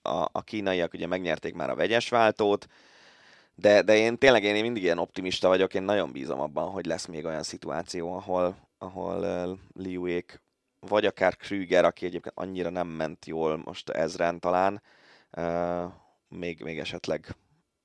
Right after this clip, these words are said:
éremért harcolhatnak. Meg ugye a férfi váltónk az egyértelműen éremért fog harcolni, lehet, hogy nem jut döntőbe sem egyébként, de, de ott azért nagyon kiegyenlített a mezőny, tehát hogyha, lehet, hogyha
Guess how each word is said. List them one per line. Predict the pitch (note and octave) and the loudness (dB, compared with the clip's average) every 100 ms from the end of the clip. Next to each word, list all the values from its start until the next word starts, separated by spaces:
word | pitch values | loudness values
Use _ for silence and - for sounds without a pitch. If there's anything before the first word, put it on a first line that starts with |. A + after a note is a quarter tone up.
| _ | _
éremért | E2+ D#2 C#2+ C#2 - | -8 -6 -6 -6 -6
harcolhatnak. | F2 - E2+ E2+ E2+ - F2+ - _ _ _ _ _ _ | -8 -6 -8 -4 -6 -4 -8 -8 _ _ _ _ _ _
Meg | F#2+ G#2+ | -2 2
ugye | A2 G2+ | 2 4
a | G2 | 4
férfi | - F2+ - | 2 -6 -4
váltónk | F2+ F2 F2+ F2+ E2+ | -4 -2 -4 -6 -8
az | D#2+ | -8
egyértelműen | D2 C2+ - F2+ D#2 D2+ | -8 -8 -8 -12 -12 -10
éremért | D#2 D#2 D#2 E2 - - | -8 -8 -8 -12 -14 -8
fog | F#2+ F2+ | -6 -6
harcolni, | - D#2 D#2 - F#2 F2 F2 | -4 -2 -2 0 -2 -2 -2
lehet, | E2+ F2+ D#2+ | 4 4 4
hogy | G2 | 0
nem | E2 E2 | -8 -6
jut | E2+ | -6
döntőbe | E2 F2+ D#2+ E2+ D#2+ | -2 -2 -2 -4 -4
sem | - E2 | -4 -6
egyébként, | D#2+ E2+ - G2+ G2+ | -4 -4 -2 -4 0
de, | E2+ D#2 D2 - - - - _ | 2 2 0 -10 -20 -20 -20 _
de | - E2 D#2 | -4 0 0
ott | D#2+ - | -2 -6
azért | E2 | -8
nagyon | D2+ D#2+ D2 | -8 -8 -10
kiegyenlített | - C#2 B1 B1+ - - | -10 -10 -8 -8 -10 -10
a | |
mezőny, | D#2 D2+ D2+ | -10 -8 -10
tehát | - - - | -10 -12 -12
hogyha, | E2 F2 D#2 - - - _ | -10 -8 -8 -10 -20 -20 _
lehet, | - E2+ | -6 -6
hogyha | - - E2+ D#2+ | -6 -6 -4 -4